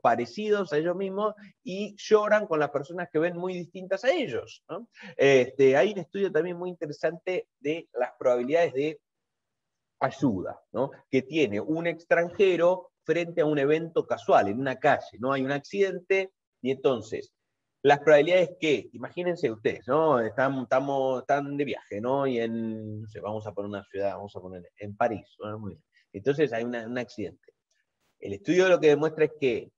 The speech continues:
las probabilidades de asistir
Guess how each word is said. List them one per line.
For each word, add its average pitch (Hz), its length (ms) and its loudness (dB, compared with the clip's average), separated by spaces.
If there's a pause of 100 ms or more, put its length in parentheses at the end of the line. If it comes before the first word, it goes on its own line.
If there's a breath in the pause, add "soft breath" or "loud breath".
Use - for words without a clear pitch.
(100)
las 123 280 0 (100)
probabilidades 131 720 2 (180)
de 110 460 -6 (880)
asistir 117 960 -6